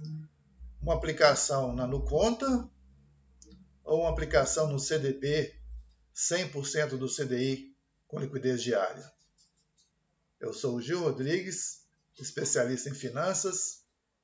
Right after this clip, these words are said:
e se você é novo por aqui e ainda não é inscrito no meu canal, aproveite e se inscreva agora para você não se esquecer depois. Basta clicar no botão vermelho aqui logo abaixo do vídeo, onde está escrito "Inscreva-se",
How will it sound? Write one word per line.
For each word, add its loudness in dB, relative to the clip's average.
e -12
se -4
você 0
é 0
novo 2
por 0
aqui -6
e -8
ainda -2
não 0
é 0
inscrito -6
no -8
meu -2
canal, 2
aproveite 0
e -8
se -8
inscreva 0
agora 4
para 0
você 0
não -2
se -4
esquecer -2
depois. -10
Basta 2
clicar -2
no -2
botão -2
vermelho -6
aqui -8
logo 0
abaixo -2
do -14
vídeo, -4
onde -6
está 2
escrito -4
"Inscreva-se", -2